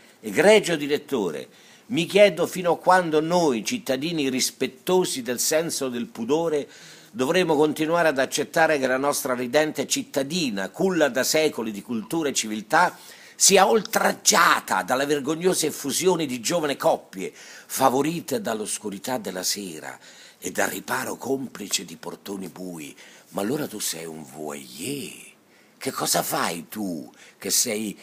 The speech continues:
indignato la notte, vai a spiare nei parchi e negli androni bui?" Ma rendiamoci conto.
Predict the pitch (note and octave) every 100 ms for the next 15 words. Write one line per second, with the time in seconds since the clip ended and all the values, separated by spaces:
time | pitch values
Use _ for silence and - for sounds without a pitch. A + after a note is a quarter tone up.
0 | - A#2 A#2+ A#2+ A2 G#2 A2+ C3 D3+ A2+
1 | G#2 G#2+ A2 D#3 D#3 - - G2+ - -
2 | A2 B2 B2+ A#2 - A#2 C3 D3+ C3+ A#2
3 | G2+ G3+ B2+ F#3 C3+ - A2+ - - -
4 | _ A2 A#2+ A#2+ A#2+ B2 A#2 D3 B2 F#2+
5 | F2 C#3+ C4+ D2+ D2 D2 - _ _ _
6 | _ _ _ _ - G#2 G#2+ G2+ G#2 C#3+
7 | A#2+ F#2+ D#2 F#2 A#2 E2+ C2 - B1+ A#1+